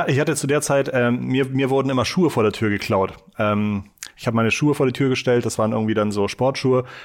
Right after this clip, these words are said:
und die wurden mir mehrfach geklaut. Und da hab ich mir auch so mal so einen, so einen G-P-S-Tracker gekauft mit sim-Karte, hab die in die Schuhe gelegt, ähm, hatte aber das Problem, dass die Batterie irgendwie nur vierundzwanzig oder achtundvierzig Stunden hält und irgendwann wurden die Schuhe geklaut inklusive des G-P-S-Trackers und ich hatte keine Batterie da drin.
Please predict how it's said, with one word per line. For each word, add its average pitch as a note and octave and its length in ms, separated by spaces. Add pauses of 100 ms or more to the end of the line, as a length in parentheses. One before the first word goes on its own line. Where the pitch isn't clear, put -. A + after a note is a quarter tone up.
und A2 120
die A2+ 80
wurden A#2+ 160
mir A#2 80
mehrfach B2 360
geklaut. G#2+ 420
Und G#2 40
da G#2 60
hab G#2+ 80
ich G2+ 60
mir A#2 120
auch B2 120
so A2 280 (440)
mal A#2 460
so A2+ 80
einen, A2 140
so G#2+ 80
einen G#2+ 80
G-P-S-Tracker A#2+ 680
gekauft A#2+ 380
mit A2 120
sim-Karte, D#3+ 640 (140)
hab G#2+ 140
die - 80
in A#2 60
die A2 80
Schuhe D#3 240
gelegt, B2+ 400 (480)
ähm, G#2+ 580
hatte A#2 220
aber A#2+ 160
das A#2 120
Problem, A#2+ 300
dass A2+ 140
die - 100
Batterie G#2+ 320
irgendwie A2+ 220
nur G#2 100
vierundzwanzig G#2+ 480
oder G2+ 100
achtundvierzig - 440
Stunden A2+ 320
hält D3 400
und G#2+ 160
irgendwann A2 320
wurden A2 160
die G#2+ 60
Schuhe B2+ 180
geklaut A2+ 400
inklusive A2 400
des G2+ 120
G-P-S-Trackers A#2 720
und A2+ 80
ich G#2 100
hatte G#2 100
keine G#2 220
Batterie G2+ 260
da G2 80
drin. F#2+ 220